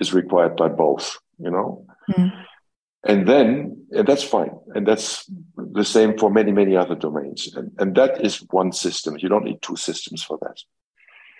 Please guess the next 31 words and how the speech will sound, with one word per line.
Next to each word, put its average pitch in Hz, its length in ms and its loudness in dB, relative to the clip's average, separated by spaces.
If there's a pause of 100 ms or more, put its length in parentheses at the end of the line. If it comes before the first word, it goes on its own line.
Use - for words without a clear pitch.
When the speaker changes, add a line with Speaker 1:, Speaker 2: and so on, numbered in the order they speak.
(240)
Speaker 1:
And 98 120 0
then 135 160 4
when 135 120 4
you 127 100 6
branch 117 540 2
out 92 220 2
into 98 300 -6
water-specific 92 960 -2
questions - 720 -8
or 87 320 -2
energy-specific 104 920 -2
questions, - 760 -8 (540)
then 113 240 2
you 107 100 6
bolt 127 440 4
onto 95 400 -2
that 104 220 2 (420)
generic 104 680 0 (460)
physical 104 420 -8
earth 92 220 -2
system 101 760 -6 (280)
specific - 640 0
models 95 560 2
and 92 100 -2
observations 90 800 2
and 85 140 0
applications 82 840 -2
that 90 180 0
then 110 180 4
tra-, 101 440 4
translate 110 600 2